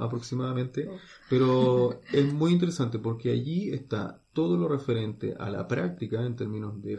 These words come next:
Speaker 1: Hatha Yoga, eh, toda la, la,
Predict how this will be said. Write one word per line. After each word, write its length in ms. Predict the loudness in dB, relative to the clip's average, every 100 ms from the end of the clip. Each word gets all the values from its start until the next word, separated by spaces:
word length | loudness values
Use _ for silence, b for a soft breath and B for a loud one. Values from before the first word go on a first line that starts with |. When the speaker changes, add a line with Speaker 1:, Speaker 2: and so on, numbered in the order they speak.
| -6
Speaker 1:
Hatha 220 | -6 -4
Yoga, 560 | 0 0 0 -2 b b b b b b b b _ _ _
eh, 600 | 4 6 6 4 2 0
toda 260 | 2 2 2
la, 640 | 0 0 0 0 -2 -4
la, 1000 | -6 -6 -4 -4 -6 -4 -4 -4 -6 -8